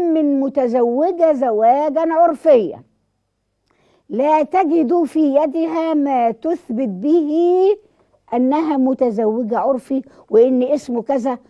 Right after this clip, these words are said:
ورقم بطاقته كذا والحاجات دي. كيف تستطيع أن تدعي النسب لها؟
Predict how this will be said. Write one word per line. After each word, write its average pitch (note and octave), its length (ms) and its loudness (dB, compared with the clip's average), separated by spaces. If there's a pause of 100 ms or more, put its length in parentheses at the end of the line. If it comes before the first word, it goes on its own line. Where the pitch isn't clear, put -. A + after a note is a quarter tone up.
(180)
ورقم A#3+ 440 -2
بطاقته A3+ 440 -4
كذا C4 360 -2 (260)
والحاجات G3 420 -4
دي. E3 300 -12 (1300)
كيف D#4+ 240 2
تستطيع F4 840 0 (1120)
أن F#4+ 400 4 (960)
تدعي C4+ 640 -2 (100)
النسب A3+ 540 -4
لها؟ C3+ 340 -4